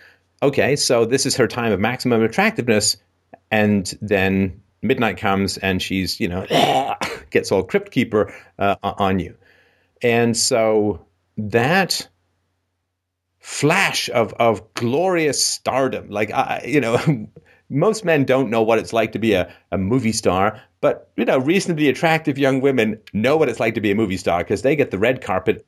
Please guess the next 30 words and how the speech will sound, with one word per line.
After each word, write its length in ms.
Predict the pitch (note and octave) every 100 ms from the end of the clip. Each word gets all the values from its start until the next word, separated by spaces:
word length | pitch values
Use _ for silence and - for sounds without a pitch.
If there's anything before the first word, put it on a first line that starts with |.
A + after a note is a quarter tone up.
| _
all 180 | F2
the 80 | G#2+
time, 320 | G#2 F#2+ G2 F#2+
everywhere 580 | G2+ G2 F2 E2 E2+ _ _ _ _
they 180 | G2 A#2+
go. 400 | C#3 A#3 F4+ - _ _ _ _ _ _ -
And 580 | B2 B2 B2 A#2 - - - -
it 140 | A#2
used 260 | C3+ F#3 -
to 80 |
be 220 | - A2+ - _ _ _ _ _ _ _ _ _ _
received 580 | D3+ D3 A#3 A#3 G#3+ -
and 320 | C3+ B3 A#3
accepted 500 | B2+ - G3 F#3+ C3+
female 400 | - E3+ C#3 A#2+
wisdom 480 | D#3+ A#3 A3+ A#2 A#2+ - _ -
that 520 | A2 A2 A2 G2 A2
don't 240 | C3 F#3+
squander 500 | - - G#2 E3 B2
that, 420 | F#2+ F2+ - - - - -
you 80 |
know, 240 | A#2 B2 C3 - _
don't 260 | F#3 G3+
win 220 | D3 F#3+ F#3
the 80 |
lottery 640 | D3+ C#3+ F3 C#3+ G2+ G2+ A2+ _ _
and 180 | A2+ G#2
blow 300 | - B2 B2
it 80 | -
all, 340 | E2+ D#2 -